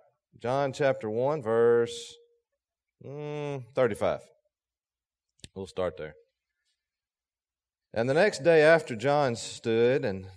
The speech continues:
two of his disciples, and looking upon Jesus as he walked, he saith, "Behold, the Lamb of God." And the two disciples heard him speak, and they followed Jesus. Then Jesus turned and saw them following, and said unto them, "What seek ye?"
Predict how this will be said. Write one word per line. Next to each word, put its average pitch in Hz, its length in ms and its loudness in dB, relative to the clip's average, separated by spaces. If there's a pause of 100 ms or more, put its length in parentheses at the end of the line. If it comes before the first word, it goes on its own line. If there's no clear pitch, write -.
two 135 180 0
of 117 100 -2
his 120 180 0
disciples, 107 640 0
and 107 100 -6
looking 139 240 0
upon 131 320 0
Jesus 123 540 -2
as 107 160 -2
he 101 100 -6
walked, 127 500 2 (440)
he 107 120 -6
saith, 135 480 2
"Behold, 135 720 4 (360)
the 95 120 -4
Lamb 123 280 0
of 104 160 -8
God." 92 280 -4 (1160)
And 120 140 -2
the 107 40 -4
two 185 180 2
disciples 180 540 4
heard 175 240 2
him 147 140 0
speak, 160 440 -2
and 113 140 -4
they 131 120 2
followed 127 340 2
Jesus. - 480 -12 (1120)
Then 143 200 -2
Jesus 147 340 -2
turned 131 360 -2
and 110 100 -8
saw 127 200 4
them 110 160 -2
following, 127 400 2
and 107 80 -8
said 127 160 -2
unto 113 140 -4
them, 120 140 -2
"What 131 160 -2
seek - 360 -8
ye?" 85 200 -14